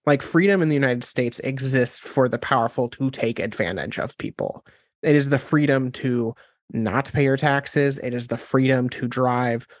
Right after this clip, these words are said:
whatever monster truck down the road that kills children. Like, the, the freedom that we have is, is, like, I think,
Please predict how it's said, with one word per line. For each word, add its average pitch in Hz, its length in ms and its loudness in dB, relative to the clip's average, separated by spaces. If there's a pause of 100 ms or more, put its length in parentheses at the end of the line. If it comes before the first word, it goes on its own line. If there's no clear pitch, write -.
(200)
whatever 135 420 2
monster 127 600 -2
truck 131 320 -2
down 131 260 0
the 127 80 0
road 123 360 -2
that 117 140 -6
kills 123 440 0
children. 123 640 -2
Like, 139 260 0 (260)
the, 165 220 2
the 180 180 2
freedom 190 540 2
that 156 140 -2
we 156 120 0
have 135 560 -2 (120)
is, 143 400 0
is, 175 440 2
like, 135 320 0
I 139 180 -2
think, 131 440 -2